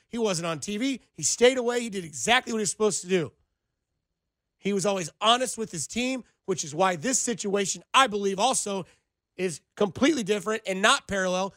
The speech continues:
to the Kareem Hunt situation. Kareem Hunt lied to the team. Video came out, had to go. Tyreek Hill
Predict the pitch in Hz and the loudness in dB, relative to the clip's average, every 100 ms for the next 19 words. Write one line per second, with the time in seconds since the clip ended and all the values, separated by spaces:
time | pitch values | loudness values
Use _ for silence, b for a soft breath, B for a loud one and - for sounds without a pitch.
0 | b 208 208 - 226 214 269 269 196 170 | b -6 -6 -4 -4 -2 -2 -4 -6 -2
1 | 165 131 - _ _ _ _ _ _ _ | -2 -4 -8 _ _ _ _ _ _ _
2 | _ _ _ _ _ _ _ _ _ _ | _ _ _ _ _ _ _ _ _ _
3 | - 233 208 240 - 143 165 214 202 190 | -4 -2 0 -2 -4 -6 0 0 0 -6
4 | 175 226 262 269 _ _ _ _ 135 156 | -6 -6 -8 -10 _ _ _ _ -2 2
5 | 220 220 196 202 180 220 247 - _ _ | 4 2 -2 -2 2 2 2 -4 _ _
6 | 175 196 196 202 165 _ _ _ _ _ | -2 0 2 2 0 _ _ _ _ _
7 | _ _ _ _ - 220 226 170 240 262 | _ _ _ _ 4 4 4 -2 0 0